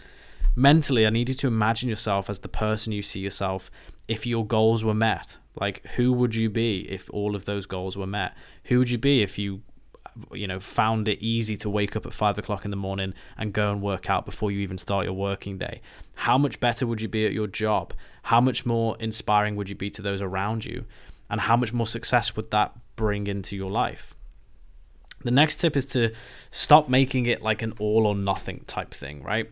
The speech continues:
Rome was never built in a day. We all know that saying, and it's true.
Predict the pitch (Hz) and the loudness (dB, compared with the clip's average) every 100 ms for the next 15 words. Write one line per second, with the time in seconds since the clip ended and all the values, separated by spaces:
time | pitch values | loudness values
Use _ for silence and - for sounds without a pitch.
0 | - 104 110 135 139 135 117 - - 117 | -12 -6 2 4 6 4 0 -8 -6 -2
1 | 110 117 113 110 107 92 95 92 85 - | 2 4 4 2 0 0 -4 -6 -10 -12
2 | - - - - - 117 127 127 120 107 | -16 -20 -20 -20 -6 0 2 4 2 0
3 | - 104 104 101 95 - - - | 0 0 0 -4 -6 -6 -8 -10